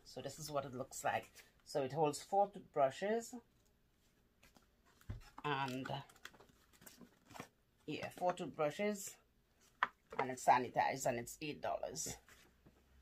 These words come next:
Then she picked up this. And this is F A O Schwartz.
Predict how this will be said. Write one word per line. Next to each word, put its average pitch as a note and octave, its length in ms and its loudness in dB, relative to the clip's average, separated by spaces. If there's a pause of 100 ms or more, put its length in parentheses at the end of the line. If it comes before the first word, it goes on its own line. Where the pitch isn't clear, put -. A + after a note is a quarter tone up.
Then D3+ 480 2 (640)
she - 240 -10
picked - 280 -4
up D3+ 160 6 (140)
this. - 540 0 (960)
And D3 180 2
this D#3+ 160 -2
is E3+ 180 -8
F E3+ 220 8
A G#3 160 4
O G#3 160 4
Schwartz. C#3+ 720 6